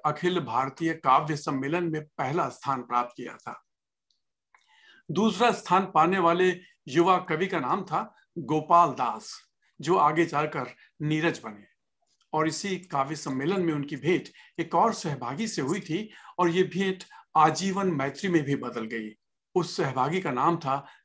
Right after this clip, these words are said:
कैलाश बुधवार। ग्वालियर में बिसारे जी ने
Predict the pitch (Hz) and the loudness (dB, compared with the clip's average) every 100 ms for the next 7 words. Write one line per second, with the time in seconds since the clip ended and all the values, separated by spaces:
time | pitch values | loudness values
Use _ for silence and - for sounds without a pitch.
0 | _ 160 139 143 131 123 - 120 113 135 | _ -2 2 2 2 -4 -10 -12 -10 -8
1 | - - - _ _ _ _ _ _ _ | -8 -10 -20 _ _ _ _ _ _ _
2 | _ _ _ 175 - _ _ _ 160 185 | _ _ _ -20 -20 _ _ _ 4 6
3 | 220 262 247 220 180 185 180 196 202 214 | 6 4 2 2 0 2 2 2 0 -2
4 | 208 208 214 214 | 0 2 2 0